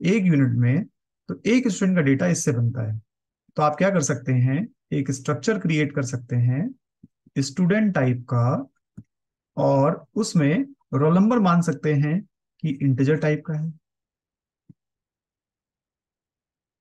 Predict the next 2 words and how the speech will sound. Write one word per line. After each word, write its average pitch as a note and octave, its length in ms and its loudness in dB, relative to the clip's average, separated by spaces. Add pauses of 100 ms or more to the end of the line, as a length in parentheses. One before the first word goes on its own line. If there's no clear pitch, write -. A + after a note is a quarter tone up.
(2000)
and E3 180 4
then G#3 260 2